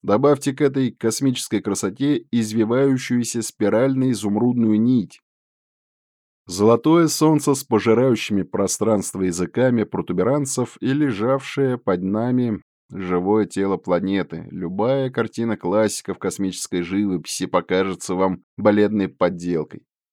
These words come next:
Гера вот уже минут пятнадцать стояла, как соляной столб,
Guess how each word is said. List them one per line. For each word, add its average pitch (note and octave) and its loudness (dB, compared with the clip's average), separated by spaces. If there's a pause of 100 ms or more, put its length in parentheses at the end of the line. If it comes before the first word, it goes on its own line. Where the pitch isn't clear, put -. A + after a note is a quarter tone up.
(680)
Гера B2+ 6
вот D#3 2
уже C3+ 2
минут C#3 2
пятнадцать B2 0
стояла, A2+ 2
как F#2 -2
соляной F#2 0
столб, C3 -2